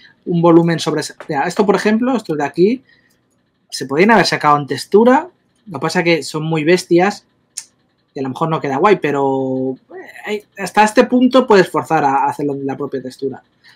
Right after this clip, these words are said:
Luego también depende del juego. Si se ve lejos, hazlo en textura. Nadie se va a acercar a ver, decir, "Jo-, joder, eso tiene volumen". Da igual.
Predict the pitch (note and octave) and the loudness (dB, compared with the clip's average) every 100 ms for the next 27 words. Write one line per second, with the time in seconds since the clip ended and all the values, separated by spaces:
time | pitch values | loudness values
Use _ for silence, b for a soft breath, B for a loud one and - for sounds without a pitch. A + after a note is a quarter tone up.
0 | b E3+ E3+ E3+ F#3 F3+ F3 C#3 - G3 | b 2 4 4 2 2 0 0 2 2
1 | - C3 C#3+ F3 A3 A#3+ B3 - - D#3 | 2 -4 4 4 6 2 2 -2 -6 -4
2 | E3 B2+ - F3+ C3+ - _ C3 C3 D#3 | -2 -6 0 2 2 -4 _ -12 -4 0
3 | D#3+ C#3 C#3 C#3 C#3 C3+ C#3+ C#3+ D3+ C3+ | 0 -2 -4 -4 -2 -2 -4 -4 -6 -6
4 | C3+ _ _ _ _ - G3 A#3 F#3+ F#3+ | -16 _ _ _ _ -6 2 2 4 4
5 | G#3 F3 F#3 G3+ C3+ _ - - - D#3 | 2 4 2 0 -4 _ -20 -12 0 0
6 | - | 0